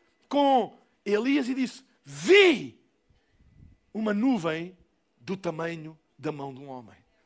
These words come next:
Deixem-me dizer uma coisa. Nenhum observador meteorológico vai dar como informação relevante para a possibilidade de precipitação abundante a existência no céu completamente claro, numa nuvem do tamanho da mão de um homem.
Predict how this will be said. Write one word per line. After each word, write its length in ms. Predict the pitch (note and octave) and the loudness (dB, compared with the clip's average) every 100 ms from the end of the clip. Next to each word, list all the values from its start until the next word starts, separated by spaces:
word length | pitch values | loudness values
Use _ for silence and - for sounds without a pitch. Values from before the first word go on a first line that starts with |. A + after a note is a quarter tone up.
| - | -14
Deixem-me 300 | B3+ G#3 E3+ | -12 -12 -12
dizer 140 | E3+ | -14
uma 100 | D3 | -14
coisa. 420 | - F#2+ E2+ _ _ _ _ _ _ _ _ _ _ | -16 -18 -20 _ _ _ _ _ _ _ _ _ _
Nenhum 480 | A#3 B3 A#3 E4 F4 | -8 -6 -4 -4 0
observador 680 | D4 G3+ - G3 F3 C#3+ C#3 | -2 -2 -8 -6 -6 -4 -6
meteorológico 920 | D3+ - G#3 D#3 D3+ C#3 B2+ A2+ B2 B2 _ _ - _ _ _ _ _ _ _ _ _ _ _ _ _ _ _ | -6 -6 -4 -2 -2 -2 -8 -16 -20 -20 _ _ -20 _ _ _ _ _ _ _ _ _ _ _ _ _ _ _
vai 260 | C#3 A#3+ A#3 | -2 0 2
dar 200 | A3 G3+ | 0 0
como 220 | F#3+ G#3 | -2 -2
informação 640 | E4+ - C#4 A#3 A3 F#3+ | -2 -4 -2 -2 -2 -4
relevante 760 | E3 A#3+ F3 F3+ D#3+ C#3 C#3+ D3+ _ _ _ _ _ _ | -2 -2 0 0 -2 -8 -14 -16 _ _ _ _ _ _
para 180 | A3+ G3+ | 2 2
a 40 | |
possibilidade 920 | - G3 - - B4 G#4 C#4+ C4 A3+ | 0 -6 -6 -6 -2 0 2 4 4
de 100 | G3+ | 0
precipitação 840 | G#3+ - - - D4+ C#4 A#3 A#3 C#4 | -4 -4 -6 -4 -4 -4 -2 0 0
abundante 760 | C4+ B3 G3+ G#3 E3+ D#3+ E3 - - - - | -2 0 2 2 0 -8 -10 -10 -20 -20 -2
a 100 | B3 | 2
existência 720 | C4+ A3+ F#3 - E4 G4+ - | 2 2 -2 -2 0 0 0
no 180 | D#4+ C#4+ | -2 -2
céu 520 | A3 - - G#4+ G#4 | -4 -6 0 4 4
completamente 720 | - F4+ C#4+ D#4 D4 C4 B3+ G#3+ | 2 0 2 2 2 0 -2 -2
claro, 400 | A#3 G#3 F3+ F3+ | 2 4 4 2
numa 160 | G#3 | -2
nuvem 400 | G#3+ A#3+ F#3 E3 | -2 -2 -4 -6
do 80 | D#3 | -8
tamanho 340 | D3+ D#3 C3+ C#3 | -8 -8 -8 -8
da 120 | C3 | -10
mão 120 | A2 | -10
de 60 | C3 | -10
um 80 | |
homem. 280 | B2 F#2+ D2+ | -10 -12 -16